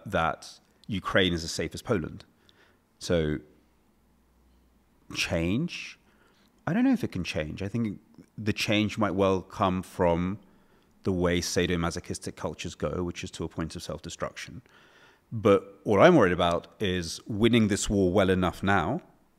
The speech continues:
And for that, we don't need the whole change. We just need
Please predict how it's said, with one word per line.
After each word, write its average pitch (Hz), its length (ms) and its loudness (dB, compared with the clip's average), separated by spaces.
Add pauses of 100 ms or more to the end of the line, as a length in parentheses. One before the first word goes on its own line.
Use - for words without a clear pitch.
(400)
And 104 140 0
for 127 80 0
that, 131 180 8
we 123 80 4
don't 107 160 4
need 110 340 2
the 107 120 0
whole 90 160 -4
change. 92 360 -6
We 95 120 -4
just - 180 -4
need 90 240 0